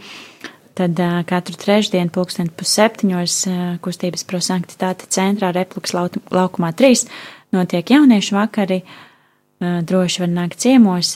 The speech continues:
Rītdien mēs svinēsim, ā, jaunavas Marijas, ā, dzimšanas dienu un arī vārdu dienu, kas būs pavisam drīz. Tā kā būs tāds, ā, ā, svētku vakars, ā, jaunavas Marijas tē-,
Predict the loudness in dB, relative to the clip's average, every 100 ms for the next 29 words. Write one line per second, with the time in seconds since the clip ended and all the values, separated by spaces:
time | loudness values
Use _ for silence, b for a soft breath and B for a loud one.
0 | -2 -2 -2 -2 -4 -4 -2 -2 -2 -2
1 | -2 -2 -2 -2 -2 -2 -4 -4 -2 0
2 | 0 0 -4 0 0 0 -2 -4 -2 -2
3 | 2 4 4 4 2 2 0 2 2 2
4 | 0 0 2 2 4 4 2 -2 -2 -4
5 | -4 -6 -4 -2 0 2 2 2 2 2
6 | 0 B B B B -12 -6 -2 -2 0
7 | -2 -2 -4 -4 -4 -4 -2 -4 -8 -18
8 | _ _ _ _ _ -6 -4 -2 0 0
9 | -2 0 0 0 -2 -2 -2 -2 -2 -2
10 | -2 -2 -2 -4 0 4 6 6 4 2
11 | -4 -6 B B B _ 0 2